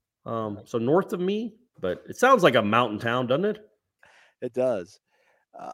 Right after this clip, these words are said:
Speaker 2: I'm with San Antonio, Noel Lee. Call me crazy, Aslan, but I wanna see Johnny and Micah each get about twenty passes a game. The other receivers can have the crumbs.
Speaker 1: Hmm. Okay.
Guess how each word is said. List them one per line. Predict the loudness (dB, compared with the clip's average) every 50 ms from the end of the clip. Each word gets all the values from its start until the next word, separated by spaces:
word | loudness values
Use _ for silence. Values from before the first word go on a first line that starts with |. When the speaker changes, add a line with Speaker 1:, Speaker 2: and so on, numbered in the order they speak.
| -4 4
Speaker 2:
I'm | 6 6 8
with | 8 6 6
San | 6 4 4 4 4 2 0
Antonio, | 0 6 6 8 8 8 6 6 6 6 8 6 6 4
Noel | 6 8 10 10 10 10 8 6
Lee. | 6 6 6 4 2 0 0 4
Call | 6 6 6
me | 6 2
crazy, | 2 2 2 2 2 2 2 2
Aslan, | 4 4 2 2 0 0
but | 4 4
I | 4
wanna | 6 4 2 2
see | 0 -2 -4
Johnny | 0 2 4 4 4 2 0
and | -4 -4 0
Micah | 2 2 2 2 0 0 0
each | -2 -4 -4 0
get | 2 2 4
about | 4 4 2 0 0
twenty | -4 -2 -2 -2 -2
passes | 2 4 4 6 6 4 0 -4 -8
a | -8
game. | -6 -4 -4 -4 -4 -2
The | 2 2
other | 4 4 4 2
receivers | 2 0 -2 -4 -2 -2 -4 -6
can | -4 0
have | 2 2 2
the | 0 -6
crumbs. | -4 0 2 2 2 2 0 -4 -14 -20 -20 -20 _ _ _ _ _ _ _ _ _ _
Speaker 1:
Hmm. | -4 -2 0 0 -2 -2 -6 -14 _ _ _ _ _ _ _ _ _ _ _ _ _ _ _ _ _ _ _ _ _ _
Okay. | -14 -4 -2 0 0 0 -2